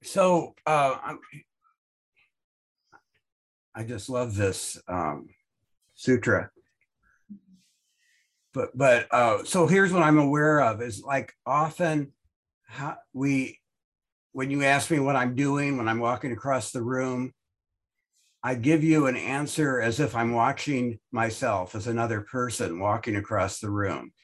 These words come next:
And it's much more difficult to describe my own experience.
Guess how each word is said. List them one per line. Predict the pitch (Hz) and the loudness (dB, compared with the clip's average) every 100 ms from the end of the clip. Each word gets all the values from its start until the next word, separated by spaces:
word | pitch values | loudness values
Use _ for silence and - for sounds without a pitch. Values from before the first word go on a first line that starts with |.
| _ - | _ -10
And | 117 | -4
it's | 113 - | -4 0
much | 151 160 - | 0 0 0
more | 151 143 | 0 0
difficult | 143 147 147 135 110 101 - | 0 -4 -4 0 0 -2 -6
to | 120 | -6
describe | 110 98 131 123 113 | -4 -4 0 2 2
my | 107 | 0
own | 107 113 | 0 -2
experience. | 101 - - 123 117 104 78 - - - | -2 -6 -4 0 0 0 -4 -8 -14 -14